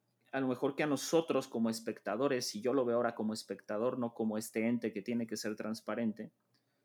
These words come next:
sino yo como espectador, pero como espectador tengo,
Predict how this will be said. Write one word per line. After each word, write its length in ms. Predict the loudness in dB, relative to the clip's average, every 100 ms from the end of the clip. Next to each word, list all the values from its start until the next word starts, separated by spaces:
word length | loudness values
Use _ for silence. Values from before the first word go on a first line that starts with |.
| _
sino 280 | -12 0 2
yo 200 | 4 2
como 220 | 2 0
espectador, 760 | 0 -2 -4 -2 2 2 2 -4 _ _ _ _ _ _
pero 180 | 2 4
como 120 | 2
espectador 600 | 0 -2 2 4 4 4
tengo, 540 | 0 4 4 4 2